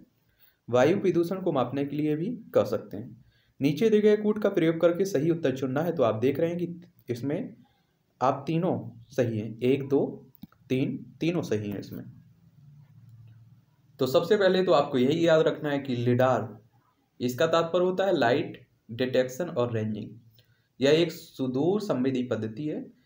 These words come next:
जो पृथ्वी पर विभिन्न दूरियों को मापने के लिए स्पंदित लेजर के रूप में प्रकाश का उपयोग करती है। हवाई प्रणाली द्वारा दर्ज अन्य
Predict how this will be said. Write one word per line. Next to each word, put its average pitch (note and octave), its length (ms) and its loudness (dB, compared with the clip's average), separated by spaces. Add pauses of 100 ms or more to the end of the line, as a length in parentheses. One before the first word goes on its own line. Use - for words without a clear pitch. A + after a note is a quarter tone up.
(160)
जो B2 100 -2
पृथ्वी E3 320 -2
पर G3+ 160 0
विभिन्न D#3 360 -2
दूरियों A#2+ 500 -2 (340)
को C3+ 120 0
मापने C3 400 0
के F#3+ 80 -6
लिए G3 280 -4
स्पंदित C#3 520 -4
लेजर B2+ 320 2
के D#3+ 140 -4
रूप D#3+ 140 -4
में D#3+ 140 -4
प्रकाश A#2+ 360 -4
का D#3+ 60 0
उपयोग C#3+ 280 -4
करती D3 280 -6
है। F3+ 240 -10 (520)
हवाई C#3 260 4
प्रणाली F#3+ 480 2
द्वारा D#3 340 2
दर्ज C3+ 460 0
अन्य B2 440 -6